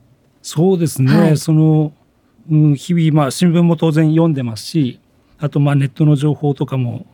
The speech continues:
Speaker 1: 見てますので、
Speaker 2: うん。
Speaker 1: そういう時にどんな話をしたら皆さん少し聞いていただけるのかなというのを考えながら、はい、話はしています。
Speaker 2: あー、やっぱりその導入ですよね。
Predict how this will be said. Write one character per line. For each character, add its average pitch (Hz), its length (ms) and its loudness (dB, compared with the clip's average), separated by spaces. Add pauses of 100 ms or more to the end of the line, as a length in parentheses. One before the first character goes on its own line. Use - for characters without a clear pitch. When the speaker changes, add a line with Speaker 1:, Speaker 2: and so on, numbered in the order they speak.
(180)
Speaker 1:
見 139 100 -4
て 139 120 -6
ま 113 120 -6
す - 140 -12
の 110 140 -6
で、 120 320 -4
Speaker 2:
う - 20 -4
ん。 190 200 -8 (280)
Speaker 1:
そ - 200 -10
う 143 60 0
い 143 80 -2
う 139 40 -4
時 143 300 -2
に 123 380 -2
ど 139 120 -2
ん 139 60 0
な 143 80 0
話 139 380 0
を 147 80 4
し - 80 -6
た 147 140 -2
ら 135 180 0
皆 139 300 -2
さ 135 160 0
ん 123 180 -2 (1120)
少 - 180 -8
し 110 380 -8 (120)
聞 - 160 -4
い - 40 -2
て - 80 -4
い 127 80 -4
た 123 100 -4
だ 123 100 -4
け 147 120 0
る 127 80 -4
の 127 60 -4
か - 100 -8
な 131 120 -2
と - 120 -8
い 127 60 -2
う - 20 -4
の 127 80 -4
を - 20 -6
考 139 200 -6 (140)
え 151 80 0
な 143 120 0
が 131 100 -4
ら、 - 220 -14 (180)
は 104 200 -10
い、 92 140 -18 (460)
話 110 380 -6
は 95 80 -8
し - 80 -8
て 92 100 -14
い 82 80 -12
ま 87 140 -18
す。 - 120 -20
Speaker 2:
あ 160 1000 -10 (320)
ー、 - 40 -20
や 151 80 -14
っ - 80 -18
ぱ 175 100 -10
り 147 60 -14
そ 165 120 -12
の 147 60 -12 (380)
導 233 80 -6
入 269 320 0
で 302 140 -6
す - 180 -10
よ 175 140 -4
ね。 151 300 -6